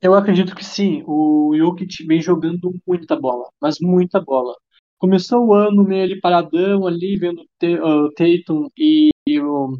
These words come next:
Antetokounmpo liderarem a corrida pra M V P da N B A, mas agora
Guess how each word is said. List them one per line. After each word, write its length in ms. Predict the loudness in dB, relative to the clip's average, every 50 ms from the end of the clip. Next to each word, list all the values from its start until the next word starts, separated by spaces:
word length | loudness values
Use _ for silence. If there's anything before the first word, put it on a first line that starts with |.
| -12 _ -2
Antetokounmpo 640 | -2 2 2 0 0 0 0 0 0 0 0 -2 0
liderarem 480 | 0 2 2 2 2 2 2 2 2 0
a 60 | -6
corrida 340 | -8 -10 -10 -8 -8 -6 -6
pra 320 | -4 -4 -2 -2 -2 -2
M 140 | -4 -4 -6
V 120 | -8 -10 -8
P 560 | -2 0 2 2 2 2 0 -2 -6 -6 -6 -6
da 60 | -6
N 100 | -6 -6 _ _ _
B 60 | -20 -20 -16 -12 -10
A, 60 | -8 -8 -10 _ _ -4
mas 180 | -4 -2 -2 -4
agora 460 | -6 -4 -2 -2 0 0 0 -4